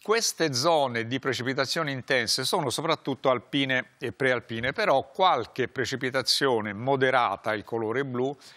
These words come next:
si estende verso la Liguria, l'Alta Toscana e poi anche nella parte centrale della,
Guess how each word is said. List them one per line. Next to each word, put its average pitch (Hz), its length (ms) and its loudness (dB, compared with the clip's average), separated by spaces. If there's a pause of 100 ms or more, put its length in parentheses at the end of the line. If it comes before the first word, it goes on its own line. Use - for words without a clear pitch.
si - 220 -4
estende 123 640 0
verso 123 340 -2
la 113 100 -2
Liguria, 139 520 0
l'Alta 110 320 -2
Toscana 110 680 -4 (280)
e - 120 -2
poi 120 380 0
anche 113 480 -2 (280)
nella 113 200 -2
parte 117 340 -4
centrale 117 680 -2
della, 107 360 -4